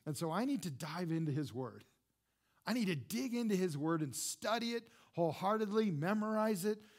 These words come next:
make it the purpose of my life so that I am following Christ. Now, you may ask, "How, how can I know if a philosophy is good or bad?"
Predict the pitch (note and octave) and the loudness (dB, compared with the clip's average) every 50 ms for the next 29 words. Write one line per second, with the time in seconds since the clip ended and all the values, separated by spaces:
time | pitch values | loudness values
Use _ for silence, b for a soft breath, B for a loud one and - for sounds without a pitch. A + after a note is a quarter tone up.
0 | B B B B C#3 F3 G3+ A3+ - A3+ G#3 - - - - - F#3+ F3 D#3 E3+ | B B B B 2 4 4 4 4 2 0 0 -2 -4 -2 -2 -2 -2 -2 -2
1 | - - F3 D#3 D3+ D3 C#3+ C#3+ C#3+ D3+ E3 F#3 G#3 G#3 - - - - G3+ F#3+ | -2 0 0 0 0 0 0 2 2 2 2 2 2 0 -2 -4 -4 0 2 4
2 | G3 F#3+ F#3+ F3 F3+ - - - _ b b b b b b b b b - D#3+ | 4 4 2 2 0 -4 -8 -20 _ b b b b b b b b b -2 0
3 | F3 F#3 G3+ A3 A3 A3+ A3 A3 B B B - F3+ F#3+ G3 F#3+ - - _ _ | 2 2 4 4 2 2 0 -4 B B B -6 -4 -2 -2 -4 -6 -10 _ _
4 | _ _ _ _ - D4+ - - - G#3+ A#3 A3+ G#3+ F#3+ F3 D#3+ D#3+ F3 F#3+ F3 | _ _ _ _ -20 -20 -10 -4 0 2 4 4 4 4 4 4 2 0 0 -2
5 | - - B3+ C4 A#3+ F3 C3 G#2+ - - - - - _ _ _ _ _ _ _ | -4 -4 -4 -2 -2 -2 -4 -6 -8 -10 -10 -12 -16 _ _ _ _ _ _ _
6 | _ _ _ _ _ _ _ _ _ _ _ _ _ - D#3 G3 G3+ G#3 G#3+ G#3 | _ _ _ _ _ _ _ _ _ _ _ _ _ -2 2 4 4 4 4 4
7 | A3 A3+ A#3 G#3+ G3 F#3+ - - - F#3 G#3+ A#3+ - - B B B B B G#3 | 4 4 4 4 4 4 2 0 0 2 2 2 2 0 B B B B B 4
8 | C4 - C#4+ C4 B3+ A3+ G#3 G3+ G#3+ A3 G#3 G#3 - F3+ - - F#3+ F3 F3 F3+ | 4 4 4 2 2 4 4 4 4 4 4 2 0 -4 -4 -2 0 2 4 4
9 | G#3+ B3 - - - D#3 - E3 E3+ E3 D#3 C#3 A#2+ A2 E3 F3+ F3 F#3 F3+ D#3+ | 4 2 2 0 -6 -4 -2 0 2 2 2 0 0 0 0 0 2 0 0 0
10 | G#3+ B3+ A#3+ E3+ A#2 G2+ | 0 0 0 -2 -4 -6